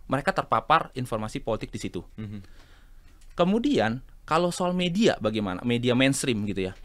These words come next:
Speaker 1: Itu hanya mungkin sekitar tiga puluhan persen.
Speaker 2: Ya.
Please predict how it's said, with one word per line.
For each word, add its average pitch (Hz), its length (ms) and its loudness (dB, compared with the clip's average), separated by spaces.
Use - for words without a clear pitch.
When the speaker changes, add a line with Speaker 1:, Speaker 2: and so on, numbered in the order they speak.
Speaker 1:
Itu 226 240 -4
hanya 170 220 -2
mungkin 185 200 -4
sekitar 190 400 -2
tiga 127 300 -2
puluhan 127 300 -2
persen. 101 400 -4
Speaker 2:
Ya. 107 200 -8